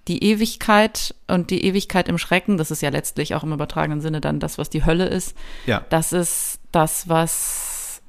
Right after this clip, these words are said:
Speaker 1: glaube ich, einem, das ist der größte Schrecken, den man sich vorstellen kann. Das größte
Speaker 2: Ja.
Speaker 1: Leid, was man sich, glaube ich, als Mensch vorstellen kann. Ja, und in diesem Sinne, ähm, ist das auch eine gute
Speaker 2: <laughs>
Speaker 1: Überleitung zu neuen Rubrik, die ich mir überlegt hatte.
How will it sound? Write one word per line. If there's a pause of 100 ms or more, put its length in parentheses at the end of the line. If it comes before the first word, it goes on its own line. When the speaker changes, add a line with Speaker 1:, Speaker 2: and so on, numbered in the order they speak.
(100)
Speaker 1:
glaube
ich,
einem, (840)
das
ist
der
größte
Schrecken,
den
man
sich
vorstellen
kann.
Das
größte (100)
Speaker 2:
Ja.
Speaker 1:
Leid,
was
man
sich,
glaube
ich,
als
Mensch
vorstellen
kann. (1120)
Ja,
und
in
diesem
Sinne, (180)
ähm,
ist
das
auch
eine
gute
Speaker 2:
<laughs>
Speaker 1:
Überleitung
zu
neuen (120)
Rubrik,
die
ich
mir
überlegt
hatte.